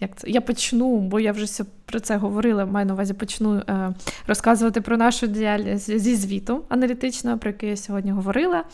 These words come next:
згадувала, е, під назвою «Реагування на внутрішнє переміщення, місцевий контекст».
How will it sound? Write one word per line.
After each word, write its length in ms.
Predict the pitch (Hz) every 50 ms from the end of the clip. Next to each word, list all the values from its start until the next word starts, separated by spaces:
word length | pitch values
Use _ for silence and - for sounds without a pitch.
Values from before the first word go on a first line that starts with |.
| - - - - -
згадувала, 960 | - 185 180 220 240 311 330 339 285 269 254 247 247 247 240 240 233 233 233 - - - - - -
е, 360 | - 202 202 196 196 196 196 196
під 120 | - 208 202
назвою 380 | 233 233 233 226 226 214 202
«Реагування 600 | 214 214 220 220 - 226 208 214 214 214 208 202
на 100 | 190 202
внутрішнє 460 | 202 208 220 208 - 214 - - 196 196
переміщення, 640 | 196 185 185 190 226 330 392 - - 320 262 226
місцевий 380 | 214 220 - - 214 202 180 180
контекст». 540 | - 190 185 185 233 262 311 - - -